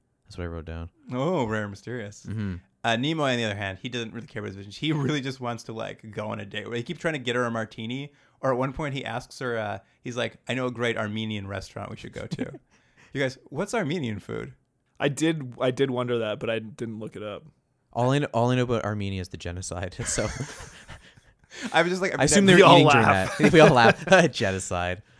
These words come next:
Speaker 2: I've just never heard anyone be like, "You wanna get some Armenian food?" I'm like, "Maybe.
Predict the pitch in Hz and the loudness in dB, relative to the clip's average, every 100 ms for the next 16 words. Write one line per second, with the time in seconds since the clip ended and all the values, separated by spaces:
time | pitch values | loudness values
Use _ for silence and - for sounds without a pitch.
0 | - 185 151 214 208 151 147 151 156 - | -20 -6 -2 -2 -2 0 2 2 2 2
1 | 123 131 123 117 117 110 - _ 135 139 | -2 0 -2 0 0 -2 -6 _ -6 -4
2 | 139 143 127 131 139 160 202 202 240 127 | -4 -4 -4 -2 -2 -2 -2 0 0 -2
3 | 117 113 - _ _ _ _ - 123 240 | -4 -4 -6 _ _ _ _ -6 -2 0
4 | 123 | -2